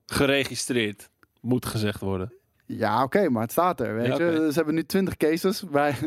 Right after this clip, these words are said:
Speaker 2: <laughs> en, en zeven doden in totaal. Dus,
Speaker 1: Bij twintig
Speaker 2: eh,
Speaker 1: cases per minuut.
Speaker 2: ik, ik weet niet wat ze daar gedaan hebben, maar, ehm, ze
Speaker 1: Maar het
Speaker 2: hebben
Speaker 1: was,
Speaker 2: daar in
Speaker 1: het
Speaker 2: ieder geval
Speaker 1: was,
Speaker 2: goed onder controle.
Speaker 1: oh, en daar, daar hadden ze wel echt de vetste Twitch, eh, stand, eh,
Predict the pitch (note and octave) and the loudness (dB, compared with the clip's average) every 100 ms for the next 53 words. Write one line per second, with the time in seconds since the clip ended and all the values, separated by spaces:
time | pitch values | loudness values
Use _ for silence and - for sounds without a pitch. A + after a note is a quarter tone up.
0 | C#3 C#3 - - - D3+ D3 D3 D3 C3+ | 0 -2 -4 -10 -14 -4 0 2 0 2
1 | D3+ E3 C3+ C3 B2+ B2 A2+ A#2 - B2 | 2 0 -2 -2 0 -2 -6 -8 -4 -2
2 | G#2+ A2 G#2+ G#2+ A#2 A2 A2 A2+ G#2 - | -2 -4 -2 -2 -2 -4 -4 -4 -4 -6
3 | - G2+ G2+ B2+ - _ _ _ _ _ | -6 -6 -4 -8 -10 _ _ _ _ _
4 | C3 B2 A#2+ C3+ C3 A#2 F#3+ D3 B2+ A2 | -2 0 2 2 2 2 0 0 0 0
5 | A#2 A2+ G#2 A2 A#2+ F3+ D#3+ B2+ B2 A#2+ | -2 -2 0 0 -2 -2 -2 -2 0 0
6 | A2+ A#2 A#2+ A#2+ A#2+ A#2+ A#2+ A#2+ B2 B2+ | 0 -2 -2 -2 -2 -2 -2 -2 -4 -4
7 | B2+ B2+ C#3 C3 C#3 D3 E3 F3 - F3+ | -6 -4 -2 0 0 0 -2 -2 0 0
8 | F#3+ F#3 F3+ F3 F3 F3 C#3 A#2 B2 A#2 | 0 0 -2 -2 -2 0 0 0 -2 0
9 | A#2 A#2+ A#2+ A#2+ C3+ C3 A#2 A2+ A#2 B2 | 0 -2 -2 0 0 0 -4 -4 -2 0
10 | A2 - G#2+ - A2 - G#2+ G2 - G#2+ | -2 -4 -8 -4 -4 -4 -6 -6 -4 -4
11 | - - G#2 G2+ - G#2 G2+ - - G2+ | -4 -6 -6 -6 -6 -6 -8 -10 -8 -6